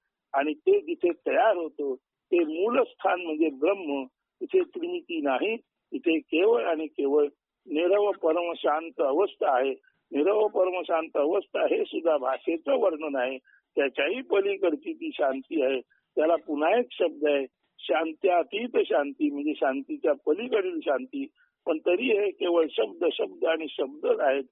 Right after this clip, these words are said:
तेव्हा शब्द रहित असं जे काही आहे तेच ब्रह्म आहे आणि जग मात्र त्रिमितीतील म्हणजे अशाश्वत अशा अर्थी मिथ्या आहे आणि ब्रह्म पूर्णत्वाने सत्य आहे. कारण त्याच्यामध्ये काय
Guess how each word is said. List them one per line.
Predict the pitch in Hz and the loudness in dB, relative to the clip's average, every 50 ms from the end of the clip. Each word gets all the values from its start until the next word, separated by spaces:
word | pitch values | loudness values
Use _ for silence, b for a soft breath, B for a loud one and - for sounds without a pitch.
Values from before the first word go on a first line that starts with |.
| b b b b b _ - | b b b b b _ 0
तेव्हा | 160 147 143 143 143 135 - b b b b _ _ _ | 2 4 4 4 2 2 -2 b b b b _ _ _
शब्द | - - - 165 170 339 160 165 180 175 165 - - | -6 -2 -2 -2 -2 -2 2 4 4 4 4 2 0
रहित | - 131 160 226 254 - - - - - - _ _ - | 2 2 2 2 2 0 -2 0 0 -2 -6 _ _ -8
असं | - - - - - - - | -4 -4 -2 0 2 2 4
जे | 190 196 190 | 4 2 0
काही | 175 165 170 165 | 0 2 2 2
आहे | 156 143 123 113 131 139 139 131 - _ _ _ _ _ _ - | 4 4 2 2 2 2 0 0 -4 _ _ _ _ _ _ 0
तेच | 185 214 262 220 | 2 2 2 0
ब्रह्म | 208 - 185 170 151 156 151 147 | -2 -4 -2 -2 -2 -2 -4 -2
आहे | 143 127 120 123 127 123 117 _ _ _ _ _ | 0 0 0 0 -2 -4 -6 _ _ _ _ _
आणि | - - 139 139 | -8 -4 -4 -4
जग | 127 117 113 147 202 226 214 - | -4 0 0 2 2 2 0 0
मात्र | 185 170 160 - - - 151 | 0 0 0 0 0 0 0
त्रिमितीतील | 151 151 - - 143 175 220 233 - - 185 170 - 175 165 156 151 | 0 0 -2 -4 -2 -2 -2 -6 -6 -8 -8 -8 -6 -4 -4 -4 -4
म्हणजे | 143 135 127 120 123 123 139 139 131 - _ _ _ _ _ - | -6 -8 -8 -8 -4 -2 -2 -2 -2 -4 _ _ _ _ _ -8
अशाश्वत | 185 - - - 190 214 208 - - - 185 165 - | -8 -6 -2 0 2 2 2 0 0 -2 0 0 -2
अशा | - - - - 156 | -4 -4 -2 0 0
अर्थी | 143 127 - - 151 135 | 0 0 -2 -6 -6 -6
मिथ्या | 131 131 123 _ _ - 196 190 175 143 | -6 -8 -10 _ _ 0 2 2 2 2
आहे | 127 127 127 120 - _ _ _ _ _ _ - | 2 0 -2 -4 -6 _ _ _ _ _ _ -4
आणि | 147 147 | -2 -2
ब्रह्म | 147 131 123 135 175 196 190 175 156 147 143 139 - _ _ _ _ _ _ - | -2 -2 0 0 0 0 0 -2 -2 -2 -2 -4 -6 _ _ _ _ _ _ -6
पूर्णत्वाने | 165 175 190 202 220 240 233 - - - 175 170 165 160 147 | -2 0 0 2 2 0 0 -2 -2 0 0 0 0 -2 -4
सत्य | - - - 226 - _ - - | -4 -4 -6 -6 -6 _ -2 0
आहे. | 156 139 123 143 151 | 2 2 4 2 2
कारण | 147 - - 131 131 135 160 175 - - _ _ _ _ _ _ - | 0 0 0 0 2 2 0 0 -2 -10 _ _ _ _ _ _ -2
त्याच्यामध्ये | 143 147 139 - 185 170 165 160 170 160 | -2 0 0 2 0 0 2 2 0 0
काय | 147 - - 165 180 208 214 | 0 0 0 2 4 4 4